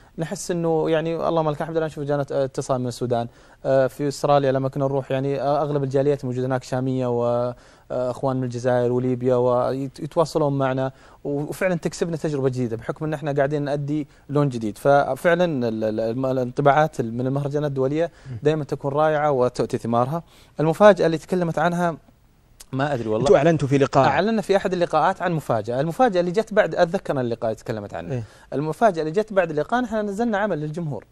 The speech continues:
Speaker 2: أها، اللي هو
Speaker 1: ونزل العمل للجمهور، وكانت فكرته رائعة جدا، إنه أثناء ما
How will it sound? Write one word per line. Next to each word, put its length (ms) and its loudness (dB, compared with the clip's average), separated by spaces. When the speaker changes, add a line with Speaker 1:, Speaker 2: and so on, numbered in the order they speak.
Speaker 2:
أها، 340 -6
اللي 140 0
هو 40 4
Speaker 1:
ونزل 320 4
العمل 320 -2
للجمهور، 520 -4
وكانت 360 -2
فكرته 520 -2
رائعة 260 2
جدا، 280 -4
إنه 200 -2
أثناء 640 2
ما 360 -2